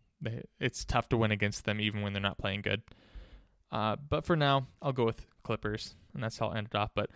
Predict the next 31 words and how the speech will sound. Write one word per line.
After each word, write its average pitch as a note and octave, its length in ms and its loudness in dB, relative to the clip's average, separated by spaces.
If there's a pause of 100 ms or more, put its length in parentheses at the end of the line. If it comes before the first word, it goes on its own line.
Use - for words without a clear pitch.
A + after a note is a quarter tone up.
(380)
everyone, D#3+ 340 4
thanks, D#3 380 2 (260)
thanks D3 220 -2
for C#3 100 0
joining C3+ 460 2 (420)
me D3 160 0
tonight. D3 420 0 (160)
It's C3 140 -4
been B2 180 0
fun. C3 280 4
It C3 40 6
was A#2+ 120 2
a A#2 60 2
great B2 260 6
win B2 140 2
for C3 120 0
the A#2 80 0
Jazz. B2 500 6 (340)
I'm A#2+ 100 0
excited A#2+ 580 4
to, G#2 340 2 (300)
to - 80 -10
see - 200 0
how A#2+ 80 6
they A2+ 120 4
c-, - 120 -10 (320)
I'm, A#2 160 -8 (260)
I'm A#2+ 120 -6
hoping F3+ 260 4
they B2 100 6
continue A2+ 640 0